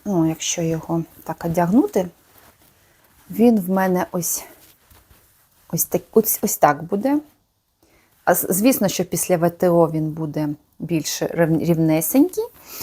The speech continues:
Так, цей рукавчик в мене закінчений.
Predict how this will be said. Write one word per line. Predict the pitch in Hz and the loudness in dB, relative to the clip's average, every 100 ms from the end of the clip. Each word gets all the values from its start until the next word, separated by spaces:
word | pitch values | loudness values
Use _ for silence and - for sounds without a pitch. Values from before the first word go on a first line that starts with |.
| - 247 233 - - | -12 -10 -10 -12 4
Так, | - 202 170 - - | 6 8 6 0 -2
цей | - 285 | 4 6
рукавчик | 208 - 165 - - - | 6 4 2 0 -14 -10
в | 190 | -6
мене | 175 170 190 | -4 -4 -2
закінчений. | 269 403 - 160 147 - 220 269 359 | -2 -4 -4 -6 -4 -2 2 4 2